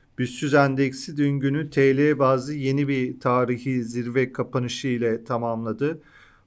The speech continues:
Borsa İstanbul'da bugün de olumlu bir seyir öngörüyoruz.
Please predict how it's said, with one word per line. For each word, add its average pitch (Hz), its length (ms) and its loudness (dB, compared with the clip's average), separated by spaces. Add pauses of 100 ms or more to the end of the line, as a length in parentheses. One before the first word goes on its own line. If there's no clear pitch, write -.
Borsa 123 340 2
İstanbul'da 151 840 4
bugün 147 360 0
de 175 180 2
olumlu 143 580 2
bir 127 320 2
seyir 123 560 -2 (100)
öngörüyoruz. 123 960 -2